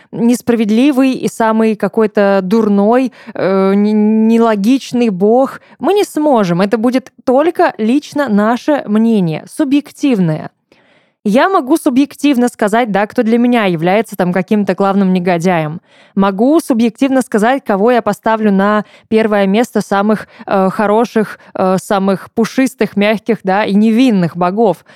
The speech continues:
Но это будет только мое мнение, и навязывать я его никому не собираюсь. Поэтому, если с кем-то вы решите поспорить о том, кто самый главный злодей,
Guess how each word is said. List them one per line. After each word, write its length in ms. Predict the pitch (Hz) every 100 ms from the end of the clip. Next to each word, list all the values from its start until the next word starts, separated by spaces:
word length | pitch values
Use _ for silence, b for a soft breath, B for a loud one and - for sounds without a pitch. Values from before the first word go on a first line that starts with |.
| b b
Но 220 | 220 226
это 200 | 233 233
будет 340 | 233 254 262 -
только 340 | 262 277 294
мое 360 | 247 247 240 247
мнение, 500 | 226 277 220 175 165
и 140 | 202
навязывать 580 | 180 165 165 170 247 285
я 160 | 302
его 160 | 311 320
никому 440 | 311 247 170 165
не 100 | 185
собираюсь. 640 | 208 285 285 226 160 165 - b b b b
Поэтому, 640 | - 220 240 240 226 233 226
если 580 | 208 285 - 330 302 285 -
с 120 | -
кем-то 320 | 247 226 226
вы 140 | 220
решите 460 | 294 285 214 214 214
поспорить 600 | 247 285 - 190 196 190
о 60 | 247
том, 300 | 190 185 190
кто 300 | - 247 320
самый 340 | - 233 240
главный 500 | 196 196 208 214 202 B B
злодей, 800 | 202 180 214 226 196 202 226 240